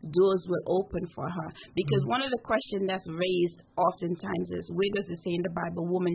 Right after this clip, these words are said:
Speaker 1: shouldn't be preachers?
Speaker 2: And the thing about it is, just to, just to answer your question, it never says that. And I think they take, it was a, uh,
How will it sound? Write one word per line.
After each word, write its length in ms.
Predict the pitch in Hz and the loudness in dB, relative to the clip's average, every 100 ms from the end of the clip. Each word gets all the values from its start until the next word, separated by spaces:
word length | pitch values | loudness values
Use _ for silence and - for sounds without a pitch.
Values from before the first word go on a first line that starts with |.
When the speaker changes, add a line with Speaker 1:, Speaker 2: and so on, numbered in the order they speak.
| 175 | -2
Speaker 1:
shouldn't 220 | 175 175 | -6 -4
be 120 | 165 160 | -4 -4
preachers? 540 | 196 196 - 135 - - - _ - - _ - - - - - - - - 185 | -6 -6 -6 -8 -8 -12 -20 _ -20 -20 _ -20 -20 -20 -20 -20 -20 -20 -4 2
Speaker 2:
And 120 | 185 | 4
the 80 | 170 | 4
thing 200 | 220 220 | 4 4
about 240 | 190 175 180 | 4 6 6
it 80 | 165 | 6
is, 160 | 160 151 | 4 4
just 160 | 143 170 - | 2 0 0
to, 40 | - | 0
just 140 | 151 170 | 0 2
to 60 | 151 165 | 2 4
answer 200 | 165 151 | 2 4
your 120 | 139 | 2
question, 360 | 143 143 139 143 | 4 2 4 4
it 60 | 151 | 6
never 200 | 170 156 - | 4 2 2
says 160 | 160 156 | 2 4
that. 100 | 143 | 4
And 80 | 135 | 4
I 100 | 131 | 2
think 160 | 131 165 151 | 4 2 4
they 80 | 139 | 2
take, 200 | 139 160 - | 2 0 2
it 120 | 147 | 4
was 120 | 143 127 | 4 6
a, 100 | 127 | 6
uh, 40 | 123 | 6